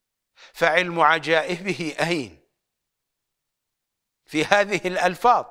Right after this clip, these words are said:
هذه الألفاظ مفاتيح، لأن الألفاظ هذه محدودة، محدودة. إنها مفاتيح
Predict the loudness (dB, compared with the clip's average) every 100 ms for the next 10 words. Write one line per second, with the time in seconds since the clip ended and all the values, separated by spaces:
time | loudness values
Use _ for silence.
0 | -8 0 0 2 -2 -2 -4 -2 0 0
1 | 0 -4 -4 -4 -6 -10 -16 -16 -20 -20
2 | _ _ _ _ _ _ _ _ _ _
3 | _ _ _ _ _ _ -8 0 0 2
4 | 2 2 -4 2 2 2 2 2 0 -4
5 | -12 -16 _ -8 -6 -6 -8 -8 -6 -8
6 | -8 -18 _ _ _ _ _ _ -18 -14
7 | -14 -14 -16 -20 -20 _ _ _ _ _
8 | _ _ _ _ _ _ _ _ _ _
9 | _ _ _ _ _ _ _ _ -6 0
10 | 2 4 2 -2 -10 -10 -2 0 2 2
11 | 0 -4 0 0